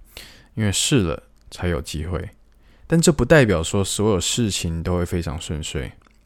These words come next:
人也一定会碰壁，也一定会失败。我还记得那时候刚开始找打工的时候，要不是在电话上不知道要怎么讲说我要应征打工，不然就是一打去就被说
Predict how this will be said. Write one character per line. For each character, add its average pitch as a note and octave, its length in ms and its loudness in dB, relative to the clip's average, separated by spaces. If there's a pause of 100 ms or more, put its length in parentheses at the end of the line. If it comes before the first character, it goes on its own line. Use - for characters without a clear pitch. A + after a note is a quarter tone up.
(280)
人 G#2 440 2
也 F#2+ 160 -2
一 D#2+ 60 -2
定 G2 160 -2
会 F#2+ 80 0
碰 E2 320 -4
壁， E2+ 300 -6 (100)
也 D2 160 -6
一 - 20 -6
定 F2 160 -4
会 E2+ 120 -2
失 - 260 -4
败。 D2+ 300 -4 (720)
我 G#2+ 100 0
还 B2 40 4
记 C#3+ 100 4
得 E3 100 8
那 D#3 120 6
时 C#3+ 140 2
候 C#3 80 6
刚 C3+ 200 2
开 C3 200 0
始 A2 100 -2
找 F#2+ 240 0
打 F2+ 180 0
工 F#2+ 160 -2
的 F#2+ 80 -2
时 - 200 -6
候， E2+ 340 -4 (560)
要 D3 140 4
不 C#3 100 6
是 C3+ 100 4
在 C#3+ 140 8
电 C3+ 220 2
话 B2 180 6
上 G#2 260 2
不 A#2+ 140 -2
知 A2+ 140 0
道 A#2+ 180 4
要 A2 100 4
怎 G2+ 160 -2
么 F2 120 -2
讲 E2+ 240 -4
说 G2 180 0
我 E2+ 140 -2
要 F2 140 -2
应 G2+ 180 -4
征 F#2 200 -2
打 - 180 -4
工， E2+ 280 -6 (720)
不 E3+ 80 4
然 C#3 120 6
就 C#3 120 4
是 A#2+ 360 4 (180)
一 B2+ 80 0
打 E2+ 280 2
去 F#2 360 -2
就 - 120 -4
被 F#2+ 160 0
说 F2 500 -2